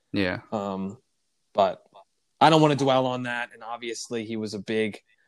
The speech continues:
Speaker 2: uh, I will say he was a big symbol for
Speaker 1: A lot of people,
Speaker 2: um,
Speaker 1: yeah.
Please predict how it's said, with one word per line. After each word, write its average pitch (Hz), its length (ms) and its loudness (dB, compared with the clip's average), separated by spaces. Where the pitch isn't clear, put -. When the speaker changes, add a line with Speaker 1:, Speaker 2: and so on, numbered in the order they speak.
Speaker 2:
uh, 107 260 -4
I 131 100 2
will 147 160 6
say 139 200 0
he 127 80 -4
was 123 160 -8
a 113 60 -6
big 120 300 -8
symbol 131 480 -4
for 110 420 -8
Speaker 1:
A 117 60 4
lot 123 140 8
of 117 60 0
people, 107 300 -2
Speaker 2:
um, 98 80 -4
Speaker 1:
yeah. 101 140 -6